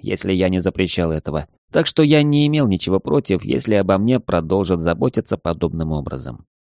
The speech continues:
"Все правильно, я от своих слов не отказываюсь", заключил я, вглядываясь в милое личико и карие глаза.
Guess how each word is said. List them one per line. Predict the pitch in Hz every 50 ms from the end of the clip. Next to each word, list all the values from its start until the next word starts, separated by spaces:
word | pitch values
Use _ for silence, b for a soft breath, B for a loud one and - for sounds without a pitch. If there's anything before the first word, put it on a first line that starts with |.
| _ _ _ _ _ _ _ _ _ -
"Все | - - - 104 107 120 127
правильно, | - 139 131 131 135 139 139 139 120 104 85 73 78 _ _ _ -
я | 113 123 131 131 123
от | 123 -
своих | - 110 117 120 120 123 110
слов | - 110 101 92 -
не | 113 117
отказываюсь", | 117 117 - - 117 104 85 85 80 80 80 78 76 - - _ _ _ _ _ -
заключил | 90 90 - - 92 90 - - 95 90 90
я, | 92 110 127 127 117
вглядываясь | 92 82 90 92 92 90 87 90 85 85 85 80 -
в | 87
милое | 87 92 90 87 85 85 85 82 82
личико | 98 127 - - - 101 - 95
и | - - - 98
карие | - - 82 80 80 80 78 78
глаза. | - 78 76 73 69 73 65 -